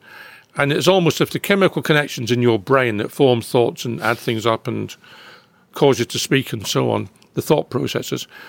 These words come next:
you know, his chemical reactions did about three times anyone else's. I mean, what a, what a brain.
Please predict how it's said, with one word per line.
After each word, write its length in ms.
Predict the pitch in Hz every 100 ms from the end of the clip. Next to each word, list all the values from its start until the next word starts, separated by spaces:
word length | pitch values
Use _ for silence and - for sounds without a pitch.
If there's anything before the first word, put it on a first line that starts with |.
| - - -
you 100 | 165
know, 60 |
his 180 | 131 196
chemical 460 | - 175 160 - 135
reactions 400 | 135 151 131 110
did 100 | 120
about 200 | 117 - _ _
three 280 | - - 156
times 280 | - 127 120
anyone 220 | 117 117
else's. 420 | 117 - - - - _ - - -
I 40 | 143
mean, 200 | 139 139 _ _ -
what 160 | 165
a, 140 | 135 127 -
what 120 | 160
a 40 | 123
brain. 440 | 127 113 92 95